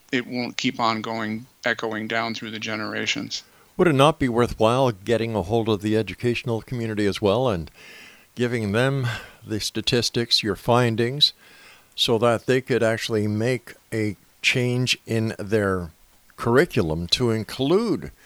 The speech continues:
Speaker 2: these, uh, these preventative measures, so that if there are things going on at home, that this could be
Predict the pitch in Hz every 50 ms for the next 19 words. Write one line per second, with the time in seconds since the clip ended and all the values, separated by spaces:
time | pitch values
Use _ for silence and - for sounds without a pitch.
0 | - - - - - - - - - - _ _ - 80 87 101 95 87 85 80
1 | 80 73 67 - 78 67 55 53 55 53 50 50 - - 92 87 - - 110 98
2 | 87 107 110 113 113 101 101 78 87 98 98 104 107 95 85 85 78 73 69 -
3 | - - _ _ - _ _ _ - - - 117 110 98 104 101 104 101 - -
4 | - 120 120 117 104 - - - - - _ _ - 107 104 101 - - 113 117
5 | 120 123 127 127 127 131 127 120 - - 123 117 117 113 - - 113 107 107 110
6 | 110 107 107 107 104 92 - 69 76 98 117 120 120 123 127 131 131 123 110 98
7 | 90 85 - 107 95 - - 117 92 95 101